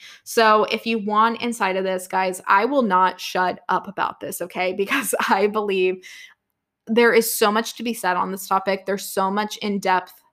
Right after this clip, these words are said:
that we can go into on this topic. And ultimately, I want to help you manifest money on such a beautiful level and help you heal a lot of this generational trauma when it comes to money.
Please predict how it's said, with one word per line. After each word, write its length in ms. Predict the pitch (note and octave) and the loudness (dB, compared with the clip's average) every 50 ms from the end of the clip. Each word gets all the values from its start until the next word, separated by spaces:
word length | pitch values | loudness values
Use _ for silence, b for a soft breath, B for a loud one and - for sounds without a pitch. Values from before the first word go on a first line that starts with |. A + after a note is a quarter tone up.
| _ _ | _ _
that 180 | - G#3 G3+ F#3 | 0 2 2 2
we 80 | G3 | 0
can 160 | G3+ - G#3 F#3+ | -2 -2 -4 -2
go 180 | F#3 F3+ F3+ | 0 0 0
into 220 | F3+ F3+ F3+ - - - | 0 -2 -6 -6 -2 0
on 160 | G3+ G3 G3 | 0 0 0
this 160 | G#3 G3+ - | -2 -6 -6
topic. 560 | - - A3+ A3+ A#3 B3+ C4 C#4+ C#4+ - - B B B B B B B | -4 0 0 0 0 0 -2 -2 -2 -4 -12 B B B B B B B
And 460 | - A3 G#3+ G#3+ G#3+ G#3+ G#3 G3+ - - | 0 2 4 4 4 2 2 -2 -4 -2
ultimately, 800 | - G3+ A3 G#3+ - C4 B3+ C4+ C4+ C4+ C4+ C4+ C4+ C4+ C4+ C4+ - | 0 0 0 0 0 -2 -2 -2 -2 -2 -2 -2 0 0 0 0 2
I 180 | - G#3 G#3 G#3 | 2 2 2 2
want 260 | G#3 G#3+ G#3+ G#3+ A3 | 0 -2 -2 -4 -4
to 100 | - G#3+ | -6 -6
help 320 | - - C4 D4 - - F#3+ | -2 0 0 0 0 -4 -4
you 420 | F#3 F#3 F#3 F#3 F#3+ F#3+ - - | 0 2 2 2 2 0 -4 -4
manifest 540 | - F#3+ F#3 F#3+ G3 G#3+ G#3 A3+ A3 - - | -6 -6 -4 -4 -4 -4 -4 -6 -6 -4 -4
money 300 | A3 G#3+ G#3+ G#3+ G#3 G3+ - | -4 -4 -2 -4 -4 -4 -4
on 140 | G3+ G3+ G3 | -6 -6 -4
such 240 | - G3+ G3+ G3+ G#3+ | -4 -6 -6 -4 -2
a 240 | G#3 G#3 G#3 G3+ - _ _ | -2 -2 -4 -4 -8 _ _
beautiful 560 | - G3 G3 G3 G3 F#3+ - G#3 F#3+ F#3 F#3 B3+ | -6 -2 -2 -2 -2 -2 -4 -2 -2 -2 -2 -4
level 560 | F3+ - - - G3 F#3+ G3+ G3+ G#3 A#3 - - | -2 -2 -2 0 0 0 0 0 0 -2 -4 -6
and 200 | - G3 G3 G#3 | -6 -6 -6 -6
help 240 | - - G3+ G3+ - | -4 -4 -4 -4 -4
you 540 | A3 A3 G#3 G3+ G3+ G3 G3 G3 F#3+ G3 - _ | -4 2 4 4 4 4 4 2 0 -2 -6 _
heal 680 | _ - - - C4 D4+ E4 B3+ G3+ F#3 F3+ F3 - - | _ -16 -8 -4 0 0 2 2 2 2 2 2 0 0
a 100 | - G3+ | 0 0
lot 300 | G3+ G3 G3 F#3+ G#3 G#3+ | 2 4 6 6 6 4
of 100 | A#3 A3 | 2 0
this 180 | G#3 G3+ G3 - | 0 -2 -4 -6
generational 760 | - - F#3+ G3 G3 F#3+ F#3+ F#3 - - G3+ F#3+ F#3+ F#3+ - | -8 -8 -8 -6 -6 -8 -8 -8 -10 -8 -8 -8 -8 -8 -10
trauma 440 | - - F#3+ F#3 F#3+ G3 G3+ F#3+ F#3+ | -10 -6 -6 -4 -4 -4 -4 -4 -4
when 280 | F#3 F#3+ F#3+ F#3+ F#3+ F#3 | -4 -4 -6 -6 -6 -8
it 120 | F#3+ - | -12 -14
comes 200 | - F#3 F3+ - | -14 -14 -14 -14
to 100 | - F#3+ | -12 -12
money. 400 | F3+ - - - D2 D2+ - - | -12 -12 -12 -12 -12 -14 -14 -16